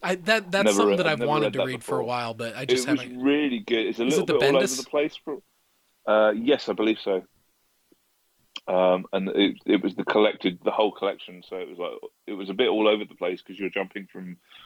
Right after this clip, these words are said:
Speaker 2: from different runs to different runs, and then it co-, accumulates in this, in this main story. Um, that was really freaking good. I really enjoyed that. Um,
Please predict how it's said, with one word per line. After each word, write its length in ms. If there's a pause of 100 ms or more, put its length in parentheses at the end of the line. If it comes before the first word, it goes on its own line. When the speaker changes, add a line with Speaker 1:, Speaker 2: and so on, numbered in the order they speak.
(140)
Speaker 2:
from 260
different 460
runs 380
to 100
different 340
runs, 640
and 140
then 140
it 100
co-, 320
accumulates 760
in 140
this, 280
in 140
this 180
main 260
story. 520 (560)
Um, 300
that 180
was 120 (200)
really 460
freaking 300
good. 160
I 60
really 460
enjoyed 360
that. 800
Um, 500